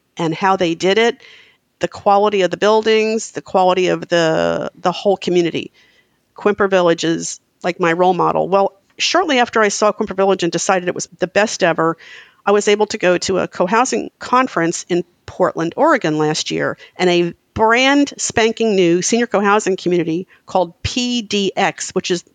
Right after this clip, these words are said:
the Portland airport code, P D X. P D X Commons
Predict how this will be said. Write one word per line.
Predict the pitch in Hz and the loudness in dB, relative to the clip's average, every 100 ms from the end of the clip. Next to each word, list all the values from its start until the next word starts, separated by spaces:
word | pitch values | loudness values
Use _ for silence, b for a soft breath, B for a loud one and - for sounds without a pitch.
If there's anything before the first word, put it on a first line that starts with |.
| _ | _
the | 170 170 170 _ | -2 -2 -6 _
Portland | - 233 214 175 165 170 - _ _ - | -2 0 2 2 2 0 -6 _ _ -2
airport | 196 - 165 - | -2 0 -2 0
code, | - 151 151 | 0 0 0
P | - 180 | -2 -2
D | 175 170 | 2 2
X. | 175 - - B B B B B B | 0 -2 -12 B B B B B B
P | - 302 | -6 -2
D | 302 240 | 0 2
X | 214 - | 0 0
Commons | - - 240 214 165 175 - | -4 2 2 2 0 -2 -6